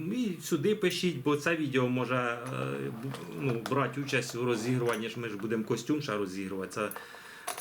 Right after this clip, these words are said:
розігруємо поки оберіг, а потім і костюм. Так що пишіть, пишіть кругом.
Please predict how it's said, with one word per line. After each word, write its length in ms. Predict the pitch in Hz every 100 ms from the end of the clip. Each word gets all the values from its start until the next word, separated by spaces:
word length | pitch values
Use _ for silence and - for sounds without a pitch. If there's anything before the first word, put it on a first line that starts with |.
| - 50 50 50 - - - - - - - 113
розігруємо 540 | 113 107 117 110 101
поки 260 | 110 107 113 107 101 - - - -
оберіг, 440 | 113 104 120 160 - - - - -
а 140 | 104
потім 340 | 107 - 160
і 40 | 147
костюм. 460 | - 123 - 101
Так 200 | 95 107
що 120 | - 120
пишіть, 500 | 147 156 196 180 - - - - -
пишіть 380 | - 127 160 151
кругом. 520 | - 123 117 127 127